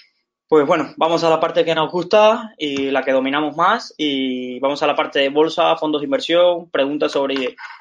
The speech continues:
eh, educación financiera que tenemos, ¿vale? Tenemos acumuladas, eh,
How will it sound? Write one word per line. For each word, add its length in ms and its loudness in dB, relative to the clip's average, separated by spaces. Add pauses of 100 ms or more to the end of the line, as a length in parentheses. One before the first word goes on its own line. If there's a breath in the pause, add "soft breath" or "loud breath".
(180)
eh, 160 0
educación 400 -4
financiera 760 0
que 300 -4
tenemos, 480 -6 (120)
¿vale? 340 -4 (540 loud breath)
Tenemos 420 -2
acumuladas, 1000 0
eh, 880 -4